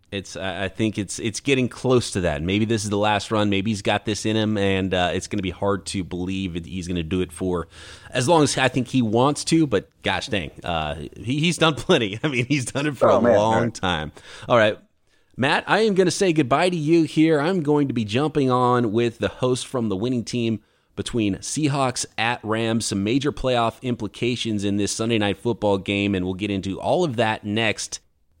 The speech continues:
Speaker 1: Rams not just playing spoiler here, they got a shot to get in the playoffs themselves. The original Casper mattress combines multiple supportive memory foams for a quality sleep surface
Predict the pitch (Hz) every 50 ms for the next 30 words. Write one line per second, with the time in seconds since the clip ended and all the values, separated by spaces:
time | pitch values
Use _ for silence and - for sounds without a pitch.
0 | _ 101 135 180 196 196 180 156 165 185 202 185 - 190 - - - 190 185 170
1 | 143 120 - - - - 170 180 185 175 156 123 120 131 131 120 127 127 185 143
2 | 104 - - 139 120 104 110 101 113 107 101 - - 113 110 104 98 98 92 -
3 | - 95 87 82 - 110 98 80 69 - - - _ _ _ _ _ _ _ _
4 | _ _ _ _ _ _ _ _ _ _ _ - 120 151 165 226 240 - 185 151
5 | 98 80 - - 160 170 180 - - 175 156 143 143 147 160 - - 175 175 -
6 | - 175 151 139 147 151 147 147 143 135 - - 123 113 143 190 202 - 160 113
7 | 117 98 76 - - 95 - - 180 190 185 143 139 151 170 175 170 160 143 -
8 | - 151 151 151 160 175 156 - - - 147 120 104 - - - - 196 233 240
9 | 208 151 110 95 - - - - 202 202 160 - - 196 175 - 202 196 190 -
10 | -